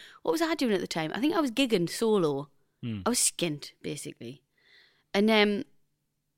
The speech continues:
Speaker 1: yeah, so in the morning, we'd get, like, a croissant and a juice, <laughs> which was lovely.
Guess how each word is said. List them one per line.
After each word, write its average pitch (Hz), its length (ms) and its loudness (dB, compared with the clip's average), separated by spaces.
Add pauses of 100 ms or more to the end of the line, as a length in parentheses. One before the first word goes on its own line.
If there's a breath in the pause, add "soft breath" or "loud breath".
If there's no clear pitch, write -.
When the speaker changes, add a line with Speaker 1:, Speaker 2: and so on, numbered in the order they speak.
(120)
Speaker 1:
yeah, 214 400 4
so 208 120 0
in 240 80 6
the 254 60 8
morning, 247 600 6 (260)
we'd 208 180 -6
get, 247 140 0
like, 226 160 -6
a 208 40 -8
croissant 170 800 -6 (500)
and 185 140 0
a 180 60 2
juice, - 560 -2 (160)
<laughs> - 160 -20
which - 160 -8
was 233 160 -2
lovely. 160 360 -2